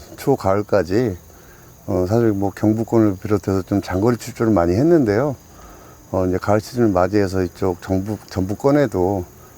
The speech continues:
뭐 토-, 토종터나 대물터나 주황들이 좀 살아나고 있어서 요번에도 제가, 어, 살고 있는 그 지역 근처에 좀 가까운 곳으로 출조를 했습니다. 아, 오, 이곳은 뭐 전북 그 익산 쪽에 있는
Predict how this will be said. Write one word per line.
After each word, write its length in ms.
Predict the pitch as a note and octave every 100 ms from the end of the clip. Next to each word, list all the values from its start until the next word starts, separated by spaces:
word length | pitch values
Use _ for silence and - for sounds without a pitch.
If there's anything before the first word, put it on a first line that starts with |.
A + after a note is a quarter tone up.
| -
뭐 140 | E2+
토-, 200 | E2+ - A2
토종터나 600 | B2+ B2+ B2 - G#2 A2
대물터나 640 | G2+ F#2+ G2 - F#2 F2+ E2+ - - -
주황들이 440 | A2 G#2+ G2+ F#2 -
좀 100 | G2
살아나고 460 | D3 D3+ B2 A2
있어서 480 | G#2 F#2 F2+ D3 A#2+ - - - - - -
요번에도 680 | G2+ A2 G2+ G2 G2 G2 F#2+
제가, 500 | - F#2+ F#2 F2 E2+ - -
어, 360 | F2 F2+ F2+ F2+ - - - - - - -
살고 280 | C3+ C3 C3
있는 420 | G2+ G2 C3 E3 -
그 100 | G2+
지역 220 | - G2
근처에 380 | G2 F#2 G#2+ G2+
좀 160 | -
가까운 520 | F2+ F#2 A#2 A2+ G#2+
곳으로 300 | F#2 F2 F2+
출조를 380 | E2+ E3 C3 G2
했습니다. 560 | C3+ - A#2+ E2+ E2+ E2 - - - - - - -
아, 140 | G#2+ A2
오, 180 | G#2+ -
이곳은 420 | A2+ C3 B2+ B2+
뭐 140 | A#2 A2
전북 640 | - A#2 A#2 A#2+ A#2+ A2+ - - - -
그 280 | A2 G2+ G2+
익산 300 | - C3+ B2
쪽에 260 | B2+ A#2 G2+
있는 380 | F#2+ A2+ C#3